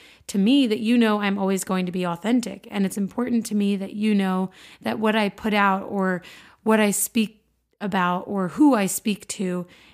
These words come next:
is coming from a place of authenticity and not just trying to garner some kind of attention.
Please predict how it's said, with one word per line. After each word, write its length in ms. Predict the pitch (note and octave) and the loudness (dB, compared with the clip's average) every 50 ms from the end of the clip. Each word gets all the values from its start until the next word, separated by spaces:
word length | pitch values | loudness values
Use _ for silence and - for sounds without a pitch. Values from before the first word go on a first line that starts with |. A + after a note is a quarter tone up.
| _ _ _ _ - | _ _ _ _ -6
is 160 | A#3+ A#3 - | -4 -4 -4
coming 340 | - - A3+ A3 A#3 A#3+ A#3+ | -2 0 2 4 4 2 2
from 160 | A#3 A3+ G#3+ | 0 0 -2
a 60 | G3+ | -2
place 240 | - - G#3+ G3+ G3 | -2 -2 -4 -4 -2
of 80 | G3+ F#3+ | -4 -4
authenticity 800 | F#3 F3+ - G3+ F#3 E3+ - C#4 C#4 - - B3 A3 A3 A3 | -4 -4 -4 -4 -4 -4 -2 -4 -4 -2 -2 -2 0 0 -2
and 220 | - G#3+ G#3+ G3+ G3 | 0 0 2 2 4
not 240 | G#3 G#3+ G3+ G#3+ | 2 2 0 -2
just 280 | G3 - G3+ - - - | -4 -4 -4 -4 -4 -6
trying 460 | - - G3+ F#3+ F#3 F#3 F#3 F#3+ F#3 | -6 -4 -4 -2 -2 0 -2 -2 -4
to 560 | F3 - - G3 F#3 F3+ F3+ F3+ F3+ F3+ F3 - - _ _ _ _ _ _ _ _ _ _ _ _ _ _ _ _ _ _ _ _ - | -4 -6 -6 -4 -2 -2 -2 -2 -4 -6 -8 -12 -16 _ _ _ _ _ _ _ _ _ _ _ _ _ _ _ _ _ _ _ _ 2
garner 360 | - G#3 G3+ G3+ G3 F#3+ F#3+ | 4 4 6 6 6 4 2
some 440 | F3 - - - - G3+ G3+ G3+ G3+ | 2 0 0 0 2 2 2 2 0
kind 440 | G3 - - G3 F#3+ F#3 F#3 F3+ F3 | -2 -4 -6 -4 -2 -2 -2 0 -2
of 200 | F#3+ F#3 F3+ G3 | -2 -4 -6 -8
attention. 800 | - - - - - - G3+ G3 F#3 - - - - - A#3 A#3 | -10 -12 -12 -12 -8 -4 -4 -2 -2 -4 -6 -8 -8 -8 -8 -8